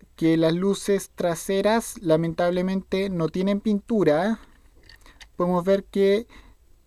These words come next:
el único detalle que le ha faltado a esta figura es que el,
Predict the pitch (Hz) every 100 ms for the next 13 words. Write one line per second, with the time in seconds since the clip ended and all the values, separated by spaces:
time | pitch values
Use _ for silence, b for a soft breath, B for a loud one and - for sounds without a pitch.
0 | _ - - - 160 180 208 214 214 208
1 | 196 202 208 220 226 196 185 185 175 185
2 | 180 - 202 196 208 - 196 214 190 196
3 | 196 - 196 190 - 175 160 156 147 151